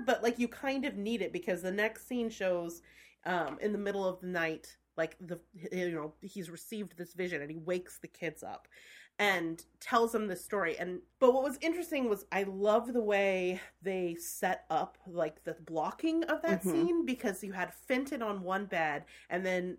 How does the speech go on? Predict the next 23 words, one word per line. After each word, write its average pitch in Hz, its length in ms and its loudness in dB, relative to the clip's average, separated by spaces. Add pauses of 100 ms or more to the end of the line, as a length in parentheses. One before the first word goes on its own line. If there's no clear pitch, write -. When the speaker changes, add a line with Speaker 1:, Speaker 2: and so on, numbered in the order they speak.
Speaker 1:
Dad 202 340 4
is 170 160 -4
sitting 196 440 2
with 175 200 -2
Adam 170 300 0
on 156 120 -6
the 165 140 -6
other, 165 260 -2
and 170 180 -6
you 165 60 -6
keep 208 240 -12
having 185 320 -4
the 160 60 -6
cameras 180 440 -4 (180)
pulling 175 420 -4
out, 196 240 -2
kind 196 180 -2
of, 170 120 -10
like, 165 260 -2 (280)
symbolizing 202 880 2
the 185 80 -2
distance, 185 440 -4
because 175 220 -4